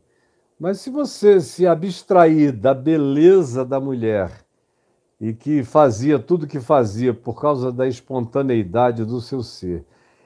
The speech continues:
e se ativer a descrição da música, ela é de uma paralisia, de um estado de estratificação kármica do ser terrível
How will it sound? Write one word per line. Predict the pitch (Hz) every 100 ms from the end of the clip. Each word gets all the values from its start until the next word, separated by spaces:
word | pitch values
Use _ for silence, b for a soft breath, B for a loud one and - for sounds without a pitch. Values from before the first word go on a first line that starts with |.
| -
e | 113
se | - 170
ativer | 180 180 175 123 123 156 151 123 - _ _ _ _ _ _ _
a | 110 123
descrição | 147 151 - 139 120 - 143
da | 120 104
música, | 117 202 214 110 90 - 82 _ _ _ _
ela | 120 170 226
é | 202 220
de | 208 240
uma | 269 269 240 220 190 143
paralisia, | 117 160 170 185 175 139 101 123 190 165
de | 117
um | 147
estado | 147 - - _ - 151 175 156 110 90 80 _ _ _ _ _
de | 90 113 143 147
estratificação | 120 - - 160 196 190 160 117 170 - 139 113 - 139 135 -
kármica | - 143 160 147 135 120 113 -
do | 104 101
ser | 92 - 123 175 175 - _ _ _ _ _ _ _
terrível | - 196 226 269 240 123 78